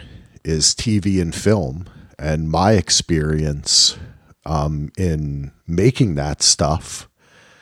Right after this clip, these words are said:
Along those lines, you see the crossover with people like, uh, it first became apparent to me, I guess, through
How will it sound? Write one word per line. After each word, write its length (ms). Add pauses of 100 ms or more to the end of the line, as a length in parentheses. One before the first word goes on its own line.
(1080)
Along 440
those 320
lines, 640
you 120
see 320
the 140
crossover 1120 (300)
with 280
people 760 (260)
like, 360
uh, 380 (100)
it 180
first 400
became 340
apparent 520
to 120
me, 220
I 120
guess, 340
through 240